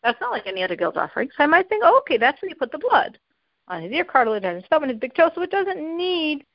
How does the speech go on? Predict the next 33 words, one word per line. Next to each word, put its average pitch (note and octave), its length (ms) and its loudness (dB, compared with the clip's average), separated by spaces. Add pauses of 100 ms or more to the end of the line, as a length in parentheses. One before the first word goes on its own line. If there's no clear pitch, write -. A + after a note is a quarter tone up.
(300)
to - 40 -10
be C#4 100 -2
applied B3 400 4
on B3 80 -2
the C#4 100 -4
altar." A4+ 500 0 (1700)
So A#3 60 0
therefore E4 360 2
it D#4+ 100 -4
says, C#4 140 4
"No, G4 160 -2 (140)
no, G4+ 80 0
like C4+ 180 2
the E4 160 -4
sin D#4+ 100 -8
offering, C#4+ 280 -2
the B3 60 -4
guilt F4 240 -2
offering." C4 480 0 (640)
So C4+ 340 4 (640)
just C#4+ 220 -2
like - 120 0
the A3+ 60 -20
sin D4 120 -4
offering B3 600 2 (460)
has B3+ 460 2
the B3 80 -2
blood B3 340 2
sprinkled C4 360 -4
on A3+ 100 2
the G#3+ 80 -4
altar, C#4 300 0
this C4 240 -4